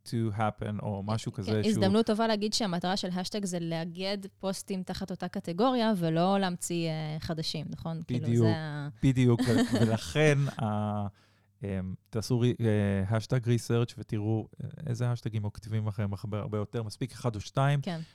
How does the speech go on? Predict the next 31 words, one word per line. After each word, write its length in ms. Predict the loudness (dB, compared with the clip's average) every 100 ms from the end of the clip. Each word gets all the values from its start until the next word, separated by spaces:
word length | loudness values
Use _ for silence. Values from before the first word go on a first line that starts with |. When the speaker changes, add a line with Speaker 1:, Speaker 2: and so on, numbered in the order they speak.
| _
Speaker 1:
ההשפעה 480 | -2 0 -2 0 2
שלהם 220 | 2 2
היא 80 | 0
שולית 380 | -2 -4 -2 0
גם 140 | -2 -2
ככה, 360 | 2 0 2 2 0 -4 -20 -14 -8
אז 120 | 0
לא 100 | 0
צריך 240 | 2 0
לפוצץ 440 | 0 -2 -4 -2 0
גם 160 | 2
בהמון 300 | 2 2 2
המון 180 | 0 0
השטגים, 360 | -2 -2 -4 -6
כי 120 | -4
אז 80 | -4
זה 80 | -4
גם 200 | -6 -6
נראה 280 | -4 -2
סיילסי, 520 | -2 -2 -2 -2 -2 -4
וזה 200 | -4 -6
מה, 140 | -8
אתם 180 | -10 -8
מאבדים 320 | -8 -6 -6
מהאותנטיות 540 | -4 -4 -4 -4 -6 -8
שלכם. 300 | -10 -8 -10 -10 -14 _ _
בסוף 240 | -12 -10 -8
זה 100 | -8
הרבה 200 | -4 -4
יותר 200 | -4 -6
חשוב. 380 | -8 -8 -8